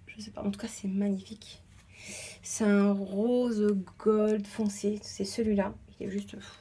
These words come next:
ouf. Euh, un autre qui, c'est le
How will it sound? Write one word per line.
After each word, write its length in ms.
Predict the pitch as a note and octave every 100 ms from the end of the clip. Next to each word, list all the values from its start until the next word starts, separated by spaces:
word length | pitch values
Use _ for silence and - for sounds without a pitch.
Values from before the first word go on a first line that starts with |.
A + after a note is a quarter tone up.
| - - - -
ouf. 340 | A3+ - - - - - - - - - - -
Euh, 280 | G#3+ G#3+ -
un 880 | G3+ G3+ G3+ G3+ G3+ G#3 G#3 G#3 G#3
autre 520 | A3 A#3 B3+ - - C4+
qui, 240 | - G#3+
c'est 280 | - - A3+
le 300 | G#3 G#3